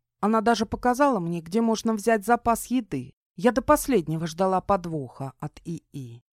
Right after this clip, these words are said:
Думала, что она меня обманет или заведёт в ловушку. Адреналин придавал смелости и сил. Я постоянно оглядывалась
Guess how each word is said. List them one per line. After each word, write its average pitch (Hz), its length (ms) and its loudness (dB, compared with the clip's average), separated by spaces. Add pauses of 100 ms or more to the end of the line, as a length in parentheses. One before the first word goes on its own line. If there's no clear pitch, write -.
(160)
Думала, 180 420 2
что - 240 0
она 226 160 4
меня 214 320 0
обманет 220 640 0
или 220 160 0
заведёт 240 520 0
в 233 60 -8
ловушку. 247 760 -2 (300)
Адреналин 240 720 2
придавал 214 480 0
смелости 214 680 -4
и 156 100 -6
сил. 127 540 -14 (180)
Я 214 120 0
постоянно 220 720 2
оглядывалась 202 680 -2